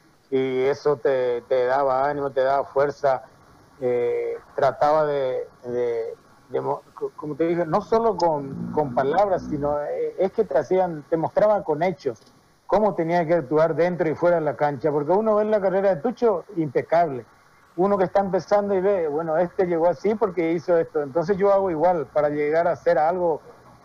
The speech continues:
parecido. Es i-, difícil, imposible, diría yo, pero por lo menos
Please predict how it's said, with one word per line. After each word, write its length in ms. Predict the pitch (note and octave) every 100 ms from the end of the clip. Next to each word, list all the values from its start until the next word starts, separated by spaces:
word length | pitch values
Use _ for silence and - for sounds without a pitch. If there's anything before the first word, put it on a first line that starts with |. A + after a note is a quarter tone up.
| -
parecido. 560 | D#3 D3 - F#3+ D#3
Es 360 | C#3+ E3+ G#3+ E3
i-, 200 | E3+ D3+
difícil, 580 | C#3 B2+ E3+ F#3 - D#3
imposible, 580 | D3 D3 - F#3+ G3+ E3
diría 300 | D3 D3 D3
yo, 140 | D#3
pero 200 | D3+ D3
por 100 | D3
lo 120 | D3
menos 340 | D3+ G3 G#3+